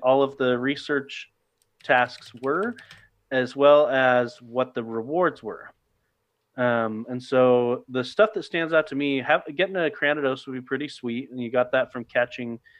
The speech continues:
seven rock-type Pokemon. You got a Tyranitar from evolving seven rock-type Pokemon.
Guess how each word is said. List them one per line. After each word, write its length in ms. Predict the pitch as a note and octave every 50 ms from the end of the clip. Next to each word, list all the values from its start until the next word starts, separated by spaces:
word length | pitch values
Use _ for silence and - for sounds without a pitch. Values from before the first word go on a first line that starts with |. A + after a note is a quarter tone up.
| _ _ _ _
seven 400 | _ - - D3+ C#3+ C#3 D3 C#3+
rock-type 500 | C3+ C3+ C3+ C3 B2+ - - B2+ A#2 - -
Pokemon. 560 | A#2+ G#2+ - - A2+ G#2+ G#2+ G#2+ G#2+ A#2 B2+ - _ _ _ _ _ _ _ _ _ _ _
You 120 | B2+ B2
got 280 | B2+ C#3+ C#3 C#3 - C3+
a 180 | C3 B2+ B2+ B2
Tyranitar 1040 | - - C3 B2+ A#2 A#2+ C3 D#3+ G#3 A#3 - - - C#3 A#2 A2 A2 A2+ A#2 A#2
from 200 | - C3+ A#2+ A#2+
evolving 520 | A2 G#2+ A#2+ C3 F3+ A3+ F3 D3 B2+ A#2+
seven 340 | - - B2+ A#2+ A2+ A#2 A2
rock-type 520 | A2+ A2+ A2 A2 - - - A2+ G#2+ - -
Pokemon. 540 | B2 A2+ G#2+ - - A2+ G#2+ G#2 G#2 G#2+ A2